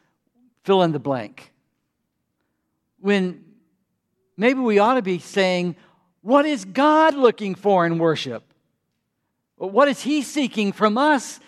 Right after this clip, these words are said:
in worship?" Not, "What am I seeking to get out of it?" What is he seeking from us? He is seeking people to worship him in spirit and in truth.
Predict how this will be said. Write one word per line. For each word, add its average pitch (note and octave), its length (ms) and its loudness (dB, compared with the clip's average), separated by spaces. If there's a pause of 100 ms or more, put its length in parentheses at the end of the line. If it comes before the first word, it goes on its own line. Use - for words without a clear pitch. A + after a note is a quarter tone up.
(160)
in F#3 180 -2
worship?" D#3+ 440 0 (320)
Not, A3 240 0
"What A3 220 2
am F3+ 100 -2
I A#3 320 0
seeking F3 640 -6 (240)
to E3+ 80 -10
get C4 240 0
out D#3 180 2
of D3 140 -4
it?" F#3+ 140 -4
What G3+ 180 0
is F#3+ 200 -2
he C4+ 260 -6
seeking D#3 580 -6 (320)
from D#3 220 -8
us? E3 440 -6 (1000)
He C#4 220 0
is B3 120 0
seeking D#3 760 -4 (260)
people F#3 340 -4
to E3 160 -8
worship F#3+ 480 0
him C#3 320 -8 (340)
in C#3+ 160 -6
spirit E3 420 -6
and C#3 200 -6
in C3 80 -8
truth. C#3 540 -12